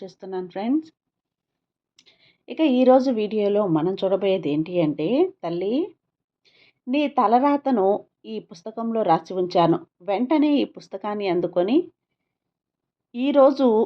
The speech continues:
దీంట్లో ఏముంది, ఏంటి అనేది వెంటనే విని తెలుసుకో బిడ్డ అని చెప్పి బాబా గారు అయితే మనకు ఒక మంచి సందేశాన్ని తీసుకొచ్చేసారండి.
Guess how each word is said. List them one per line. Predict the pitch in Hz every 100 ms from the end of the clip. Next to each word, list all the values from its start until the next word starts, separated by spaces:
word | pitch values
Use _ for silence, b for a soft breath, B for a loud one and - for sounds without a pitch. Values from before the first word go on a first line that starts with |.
| - _ 208
దీంట్లో | 202 240 240 240 233 180
ఏముంది, | 190 247 254 233 214 208 - _ _
ఏంటి | 190 196 226 233 233
అనేది | 185 196 180 202
వెంటనే | 208 131 104 160 226 226
విని | 202 196 202
తెలుసుకో | 175 151 170 -
బిడ్డ | 220 196 196
అని | 196 185
చెప్పి | 180 175 214
బాబా | - 151 185
గారు | 196 190
అయితే | 190 180 208 -
మనకు | 175 165 165
ఒక | 160
మంచి | 160 175 233 262
సందేశాన్ని | 220 196 214 208 196 190
తీసుకొచ్చేసారండి. | - 160 - 185 - 190 175 175 170 185